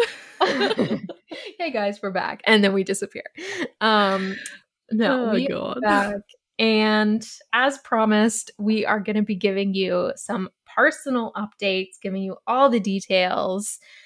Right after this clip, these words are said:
Speaker 2: the messy, beautiful growth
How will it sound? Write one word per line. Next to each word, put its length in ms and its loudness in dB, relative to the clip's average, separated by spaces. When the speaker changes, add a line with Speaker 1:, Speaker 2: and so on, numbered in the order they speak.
Speaker 2:
the 80 2
messy, 500 4
beautiful 840 4
growth 760 -2